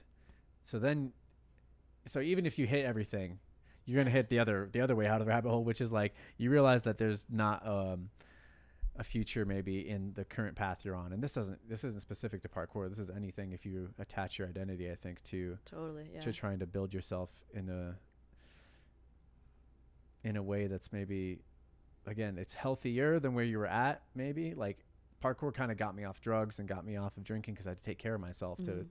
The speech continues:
Speaker 1: to be a good athlete. But it still didn't, like,
Speaker 2: For
Speaker 1: get to the
Speaker 2: sure.
Speaker 1: root of the problem. So then you come to the point where you're like, "Okay, I'm ready to deal with the root of it." And it's a, it's a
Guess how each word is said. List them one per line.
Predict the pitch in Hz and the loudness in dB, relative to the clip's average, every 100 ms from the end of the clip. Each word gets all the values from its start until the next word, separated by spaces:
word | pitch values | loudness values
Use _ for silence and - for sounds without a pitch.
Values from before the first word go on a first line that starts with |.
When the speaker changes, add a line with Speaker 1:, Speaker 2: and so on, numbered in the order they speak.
| - - | -12 -10
Speaker 1:
to | |
be | 92 101 98 98 - - - - | -6 -4 -4 -6 -12 -20 -20 -10
a | 95 | -4
good | 98 | -2
athlete. | 101 110 - 85 - - - - - - | 0 0 -2 -8 -8 -14 -20 -20 -18 0
But | 101 98 92 - - - - - - - - - | 4 4 2 -2 -20 -20 -20 -20 -20 -20 -16 -8
it | 101 | -8
still | - 139 131 | -4 0 2
didn't, | 120 110 104 | 0 -2 -2
like, | 104 95 - - - - - - | -2 -4 -6 -20 -20 -20 -20 -12
Speaker 2:
For | 135 | -2
Speaker 1:
get | 120 | -2
to | - | 0
the | 104 | 2
Speaker 2:
sure. | 107 | 4
Speaker 1:
root | 113 | 4
of | 95 | 4
the | 92 | 0
problem. | 92 87 85 - | -2 -4 -10 -12
So | - | -6
then | 110 143 147 135 | -2 0 0 -4
you | 104 113 | -4 -4
come | 104 117 110 113 - | -2 -2 -2 -4 -8
to | 104 | -8
the | |
point | 101 113 104 | -6 -6 -4
where | 101 | -4
you're | 95 | -2
like, | 95 | -2
"Okay, | 101 101 | -2 0
I'm | 101 | 0
ready | 104 101 | 0 0
to | 95 | -2
deal | 104 95 | -2 -4
with | 92 | -6
the | 95 | -4
root | 101 95 | -4 -4
of | 90 | -6
it." | 95 - - - - - - | -8 -12 -20 -20 -20 -20 -12
And | 101 98 95 95 92 - - - - - - - - - - - | -6 -4 -4 -6 -10 -18 -20 -20 -20 -20 -20 -20 -20 -20 -20 -14
it's | - 110 | -10 -6
a, | 104 98 - | -6 -8 -8
it's | 117 | -6
a | - | -4